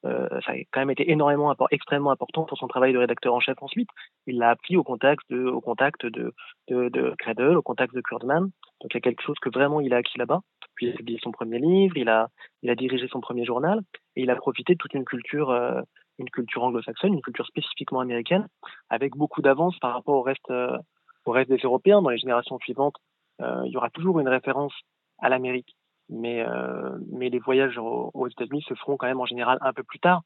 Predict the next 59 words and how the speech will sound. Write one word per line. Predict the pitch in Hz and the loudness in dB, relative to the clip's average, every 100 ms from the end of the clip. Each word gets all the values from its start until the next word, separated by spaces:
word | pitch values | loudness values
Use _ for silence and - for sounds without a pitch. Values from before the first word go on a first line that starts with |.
| _ _ _ | _ _ _
Et | 123 | -4
même | 135 135 | 0 0
les | 127 | 0
Maurice, | 123 120 139 120 | 0 -4 -8 -14
les | |
Franquin, | - 123 131 | -12 -10 -6
les | 123 | -6
J | 113 117 | -6 -4
G | 135 | -4
qui | - | -4
vont | 113 | -6
y | 117 | -4
aller | 113 117 | 0 -2
assez | - 117 | -2 -4
vite, | 151 - - _ - - - - | -4 -10 -16 _ -20 -20 -20 -8
euh, | 120 113 113 | -4 -2 0
d'abord | 107 110 117 | -2 -4 -4
ils | 113 | -4
arrivent | 110 107 | -4 -6
après | - | -6
lui, | 110 160 214 - - _ | -4 -4 -6 -12 -20 _
et | 117 | -12
puis | - 120 | -8 -8
ils | 113 | -6
n'auront | 113 113 | -4 0
pas | 131 | 0
les | 120 | 0
contacts | 127 117 156 - | -4 0 0 0
que | - | -8
lui | 117 135 127 | -6 -4 0
va | 117 | 0
avoir. | 131 160 143 - _ _ _ - | 2 2 0 -4 _ _ _ -14
Donc | - 120 - | -10 -8 -2
il | 113 | 0
y | |
a, | 117 | 0
il | |
y | 120 | 0
a | |
vraiment | - 147 156 143 | 2 2 4 2
une, | 131 127 123 | 0 -4 -4
une, | 123 | -4
une | 117 113 | -6 -6
façon | 127 - | -8 -6
de, | 131 123 165 _ _ _ - | -4 -4 -6 _ _ _ -8
euh, | 117 | -4
de, | 117 127 | -2 -2
de | 127 | -2
s'alimenter | 123 160 160 156 151 156 151 143 _ _ _ - | 2 2 4 0 0 2 2 0 _ _ _ -8
et | |
de | - | -6
s'immerger | - - 170 160 147 160 143 | -4 2 4 2 2 0 0
dans, | 127 135 117 | -4 -4 -2
euh, | 117 | -2
l'humour | 127 147 143 | -2 0 0
américain, | 131 127 123 - 113 113 _ _ - | 0 -2 -4 -4 -4 -4 _ _ -6
la | 120 | -6
culture | - 135 - 131 | -6 -6 -2 0
américaine, | 131 127 - 120 | 0 -4 -6 -6